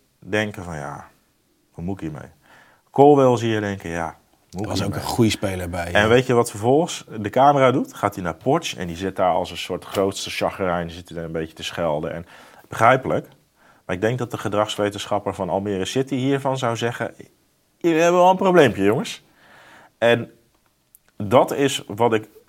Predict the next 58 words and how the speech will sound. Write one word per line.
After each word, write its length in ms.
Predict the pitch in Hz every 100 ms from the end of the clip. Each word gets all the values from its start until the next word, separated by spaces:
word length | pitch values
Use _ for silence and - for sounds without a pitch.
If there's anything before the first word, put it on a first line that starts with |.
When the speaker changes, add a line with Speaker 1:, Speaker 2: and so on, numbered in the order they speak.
| _
Speaker 1:
eh, 640 | - 101 101 98 90 71
ik 100 | 113
vond 160 | - 139
het 100 | 117
symbolisch, 600 | - 101 107 120 85 78
want, 300 | 95 98 - _ - - _ _ _
eh, 180 | 92
eh, 640 | 90 - - 90 82 - 92
ze 120 | -
hebben 180 | 120 127
nog 140 | 120
een 60 | 101
wedstrijd, 300 | 107 - 82
hè, 240 | 110 -
even 180 | 92 -
voor 160 | - 90
de 60 |
goede 240 | 87 98 90
Speaker 2:
Ja, 60 |
ja, 80 | 95
Speaker 1:
orde. 120 | 85
Speaker 2:
nog 100 | 82
Speaker 1:
En, 240 | - 95 104
Speaker 2:
eens 120 | 101
een 40 |
Speaker 1:
en 40 | 104
Speaker 2:
replay. 340 | 92 85 85 92
Speaker 1:
dit 260 | 120 147
is 400 | - 117 120 - -
voor 200 | - 104
Chelsea, 580 | - 127 151 - 143 143
is 220 | - 117
dit 280 | 113 117 - -
een, 400 | 104 107 107 -
eh, 720 | - 98 95 92 92 95 90 87
ja, 380 | - 85 90 90
hoe 80 | 82
moet 100 | 101
je 60 | 98
dat 80 |
zeggen? 360 | - 127 117 90
Dit, 140 | 104
dit 220 | 110 - 73
is 120 | 123
een, 140 | 117 - - - _ - _ _ _
dit 120 | -
is 60 | 135
echt 180 | - -
een 160 | 113
kans 320 | - 208 208
om 100 | 151
nog 140 | 135 120
wat 240 | 127 123
van 140 | - 120
het 120 | 107
seizoen 360 | 107 104 311
te 100 | 165
maken. 420 | 101 80 71 -